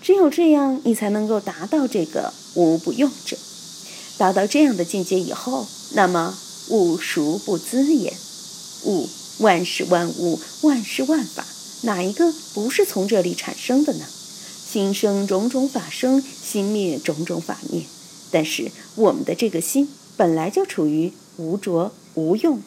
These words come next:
无为这么一个状态。大道真如本身就是这个状态，有无具足。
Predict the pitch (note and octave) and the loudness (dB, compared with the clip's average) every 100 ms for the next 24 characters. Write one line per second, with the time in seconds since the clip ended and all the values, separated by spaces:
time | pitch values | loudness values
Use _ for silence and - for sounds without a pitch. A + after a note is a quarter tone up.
0 | - - F3+ B3+ G#3+ E3+ A#3+ F4 G3+ D3+ | -10 0 0 2 2 2 0 -2 -2 -4
1 | D3+ E3 E3+ - - - - - - - | -4 -2 -4 -4 -14 -16 -20 -20 -20 -20
2 | - - A3+ F3+ F3 F3 G3+ G3+ F3 E3 | -12 -6 -4 2 2 2 0 0 -2 -2
3 | - - E3+ D3+ - C#4+ F4 F4+ - E3 | -6 -2 -2 -2 -2 2 4 2 -2 -4
4 | C#3 C#3+ D#3+ D#3 D#3 - - - - - | -6 -6 -8 -8 -12 -16 -18 -20 -20 -10
5 | - F#3+ - C#3 D#3 C4+ G3 - C3 | 2 2 2 -4 0 0 0 -4 -6